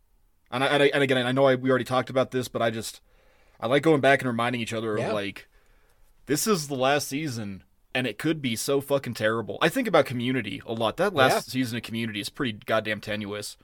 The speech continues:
Speaker 1: It has its moments, but, like,
Speaker 2: Yeah.
Speaker 1: man, this, <sighs> and that's not to say we don't have our problems, but goddamn,
Speaker 2: Right.
Speaker 1: John, I think it's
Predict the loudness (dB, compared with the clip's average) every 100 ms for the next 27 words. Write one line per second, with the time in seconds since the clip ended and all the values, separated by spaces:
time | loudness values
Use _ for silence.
0 | _ _ _ 4 8 8 6 -2 0 0
1 | -4 -8 -6 -2 0 2 0 -4 _ _
2 | _ _ _ _ -4 -2 0 0 0 -2
3 | _ _ _ _ _ _ _ _ _ _
4 | _ _ -12 -10 -10 -12 -18 -2 2 4
5 | 4 4 2 6 10 10 8 4 2 4
6 | 6 6 4 4 4 4 -2 -8 -14 _
7 | _ _ _ _ _ _ -2 4 4 2
8 | _ _ _ _ _ -16 -10 -6 0 2
9 | 4 4 4 2 2 -2 -4 -4 -8